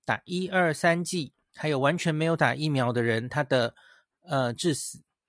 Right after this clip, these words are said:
死亡发生多少吼，那住院发生多少，这样的数字。我不知道你记不记得吼，去年的 Delta 的时代啊，其实我们也是靠英国的这个数字哦，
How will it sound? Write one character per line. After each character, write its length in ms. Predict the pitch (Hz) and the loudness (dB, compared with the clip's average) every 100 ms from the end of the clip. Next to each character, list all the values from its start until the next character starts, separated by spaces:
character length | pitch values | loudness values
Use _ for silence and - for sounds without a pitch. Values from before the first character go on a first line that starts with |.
| _ _ _ _ | _ _ _ _
死 240 | - 139 | -12 -4
亡 220 | 127 131 | 0 0
发 180 | 143 156 | 2 0
生 180 | 160 156 | 0 -4
多 220 | 147 147 | -2 -4
少 260 | 139 120 - | -2 -2 -4
吼， 220 | 127 104 - | -6 -6 -8
那 200 | - 131 | -8 -4
住 280 | 127 196 185 | -4 0 2
院 160 | 165 143 | 4 2
发 120 | 147 | 0
生 160 | 143 139 | -2 -2
多 200 | 135 135 | -2 0
少， 280 | 110 113 - | -4 -8 -14
这 120 | - | 0
样 80 | 180 | 0
的 40 | 160 | 2
数 200 | - 160 | -2 -2
字。 180 | - - _ _ _ - - _ _ | -4 -16 _ _ _ -20 -20 _ _
我 80 | 160 | -8
不 80 | 160 | 4
知 40 | |
道 120 | 302 | 4
你 80 | 196 | 4
记 160 | 147 220 | 0 -4
不 100 | 160 | -6
记 180 | - 156 | -2 0
得 280 | 120 117 | 0 -2
吼， 180 | 113 101 - | -6 -8 -8
去 300 | - - 254 | -6 -2 0
年 320 | 165 131 120 | 2 0 -2
的 380 | 123 131 117 - _ _ _ _ _ - | 0 0 0 -8 _ _ _ _ _ 2
Delta 480 | 214 226 - 135 98 | 4 6 4 -2 0
的 100 | 107 | -6
时 180 | - | -6
代 260 | 110 135 107 | 0 0 0
啊， 180 | - - _ _ _ _ _ | -4 -14 _ _ _ _ _
其 120 | 165 | -2
实 100 | 185 | 2
我 80 | 185 | 2
们 160 | 143 | 2
也 120 | 156 120 | 0 -2
是 120 | - | -4
靠 480 | - - 180 131 135 _ | -8 0 2 2 -2 _
英 220 | 185 185 | -4 -4
国 180 | 170 127 | 0 0
的 80 | 127 | 0
这 100 | 147 | -2
个 100 | 135 | -4
数 280 | - 165 127 | -4 -4 -4
字 260 | - 139 | -4 -4
哦， 160 | 113 - | -4 -6